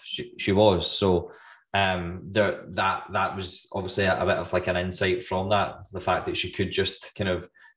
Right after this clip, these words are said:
relax. And she, a-, as kinda you spoke about at the start of the podcast, she was active. She was still training.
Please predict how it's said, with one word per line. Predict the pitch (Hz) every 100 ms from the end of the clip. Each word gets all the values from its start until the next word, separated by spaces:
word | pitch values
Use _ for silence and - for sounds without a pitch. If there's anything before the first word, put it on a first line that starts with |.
| -
relax. | 95 92 92 - -
And | 90 87
she, | 139
a-, | 147 - 127 123
as | 123 110 -
kinda | - 113
you | 104
spoke | 104 104 110
about | 107
at |
the | 98
start | - 98
of | 87
the | -
podcast, | 107 - 107 -
she | 104
was | 120 107
active. | 95 - 107
She | -
was | 92 -
still | 104 104
training. | - 101 104 101